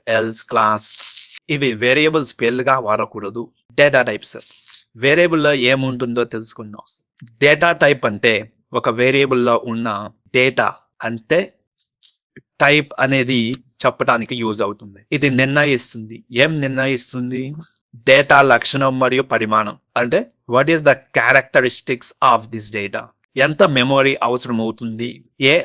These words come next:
ఆపరేషన్ చేయగలం దీని మీద? ఉదాహరణకి మీరు ఇంట్లో కందిపప్పు, పెసరపప్పు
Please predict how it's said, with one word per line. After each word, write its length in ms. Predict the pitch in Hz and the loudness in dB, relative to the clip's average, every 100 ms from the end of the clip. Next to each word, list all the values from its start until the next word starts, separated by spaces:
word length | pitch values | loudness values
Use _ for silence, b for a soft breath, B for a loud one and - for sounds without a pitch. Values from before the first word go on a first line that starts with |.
| - 127 | 4 4
ఆపరేషన్ 580 | - 147 135 131 135 117 | 4 2 0 0 -4 -2
చేయగలం 420 | 113 120 117 113 110 | 0 0 0 -2 -4
దీని 160 | 107 107 104 | -8 -10 -10
మీద? 180 | 104 107 - _ _ - 131 | -8 -8 -10 _ _ -6 4
ఉదాహరణకి 680 | 151 160 156 151 170 165 120 113 135 _ _ 131 | 4 6 2 0 -2 -2 -2 -4 -10 _ _ -4
మీరు 200 | 143 135 123 131 | 0 2 0 -2
ఇంట్లో 320 | 127 139 123 107 110 b b 127 | -4 2 4 4 0 b b -2
కందిపప్పు, 520 | 123 113 110 101 113 107 | -2 -2 -6 -6 -6 -4
పెసరపప్పు 600 | 107 107 120 104 101 117 | -4 -2 -4 -4 -8 -10